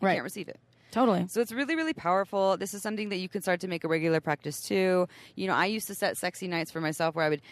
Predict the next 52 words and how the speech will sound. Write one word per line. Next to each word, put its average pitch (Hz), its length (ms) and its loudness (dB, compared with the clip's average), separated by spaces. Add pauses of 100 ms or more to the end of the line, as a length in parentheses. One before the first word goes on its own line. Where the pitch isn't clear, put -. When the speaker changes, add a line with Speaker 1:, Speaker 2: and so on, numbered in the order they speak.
(160)
Speaker 1:
dim 202 240 2
the 175 80 -2
lights 170 320 2
and 165 100 -4
put 180 120 0
on 170 140 0
some 175 120 -8
sexy 156 320 -4
music 170 560 2 (240)
and 160 260 2
wear 165 120 4
my 160 80 0
little 156 220 0
booty 190 240 0
shorts 170 360 0
and 180 160 -6
just 160 200 -8
do 180 100 -2
this 175 160 -2
for 170 160 -6
myself. 156 560 -2 (380)
Um, 143 540 -2
even 202 260 0
before 185 320 2
I 175 80 4
learned 165 240 -2
it 170 40 0
as 135 140 -2
a 160 60 -8
practice 156 380 -6
that 147 300 0
I 147 100 -2
could 151 220 -12
actually 143 280 -6
do, 143 320 -4
like, 143 160 -2
w-, 160 180 -6
before 190 300 2
I - 20 4
learned 175 240 0
it 131 40 0
as 139 120 -2
a 147 60 -8
superpower 143 760 -4
that 131 80 -4
I 135 60 -4
can 147 160 -8
do 139 100 -6
now 135 220 -2
in 147 80 -4
front 120 220 -6
of 110 120 -4